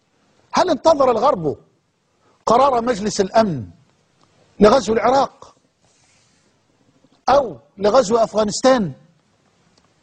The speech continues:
أو للدخول إلى ليبيا؟ ما انتظر. أنا لا أريد تدخلا عسكريا في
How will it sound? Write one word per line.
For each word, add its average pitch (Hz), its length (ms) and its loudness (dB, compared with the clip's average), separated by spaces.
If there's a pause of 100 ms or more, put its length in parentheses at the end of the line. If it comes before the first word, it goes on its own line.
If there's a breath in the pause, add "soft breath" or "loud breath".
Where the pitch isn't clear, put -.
(840)
أو 285 140 6
للدخول 233 520 -4
إلى 226 220 -2
ليبيا؟ 254 340 -2 (920)
ما 262 60 4
انتظر. 294 440 2 (880)
أنا 269 160 4
لا 294 240 2
أريد 254 300 -2
تدخلا 240 580 2
عسكريا 226 640 0
في 226 180 2